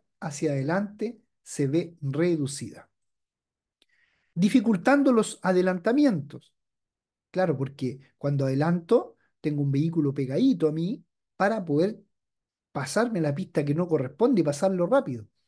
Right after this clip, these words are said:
La conducción se hace irregular y antieconómica porque tengo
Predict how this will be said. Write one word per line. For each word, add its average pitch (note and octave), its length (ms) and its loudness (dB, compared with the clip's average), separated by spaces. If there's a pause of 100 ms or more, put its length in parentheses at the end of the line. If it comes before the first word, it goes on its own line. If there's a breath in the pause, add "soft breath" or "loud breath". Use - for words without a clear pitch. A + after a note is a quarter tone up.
(600)
La A#3 260 0
conducción A3+ 720 -2
se G#3 200 -2
hace G#3+ 280 -2
irregular E3+ 640 -2 (220)
y E3+ 240 0
antieconómica A#3 1040 2
porque C#3 260 -4
tengo F3 560 -2